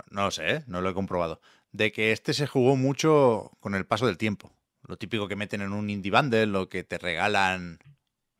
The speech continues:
la Epic Games Store, no me suena, pero ya me entendéis, ¿no? Que acabas jugando casi de casualidad o casi de rebote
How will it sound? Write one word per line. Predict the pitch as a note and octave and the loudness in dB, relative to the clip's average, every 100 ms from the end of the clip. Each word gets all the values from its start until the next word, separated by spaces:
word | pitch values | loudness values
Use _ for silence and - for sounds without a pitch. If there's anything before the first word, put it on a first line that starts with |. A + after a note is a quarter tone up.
| _ | _
la | - D#2+ | -16 -10
Epic | G2+ F2 | -8 -8
Games | D#2 | -12
Store, | D#2+ - A2 | -16 -4 -2
no | G2+ | 0
me | F2 | -2
suena, | C3 G#2+ D#2+ | -2 -2 -2
pero | F#2+ | 2
ya | A2 | 4
me | |
entendéis, | A#2 A2 F2+ D#2+ | 2 0 -4 -2
¿no? | C3 | -4
Que | F#3+ F2+ | -2 -2
acabas | G#2 A2 A#2+ A2 - _ _ _ | 4 6 6 6 0 _ _ _
jugando | - G#2 B2 B2 A#2 | -2 4 4 6 2
casi | - A2+ - A2+ | 4 0 0 -2
de | G2+ A2 | 0 0
casualidad | G2+ - F#2+ F2+ A2 | 0 -2 -2 2 2
o | G#2 | 4
casi | G2+ - | 0 0
de | G2+ G2 | -2 0
rebote | F#2 G#2+ C3+ G3 | 0 0 0 -4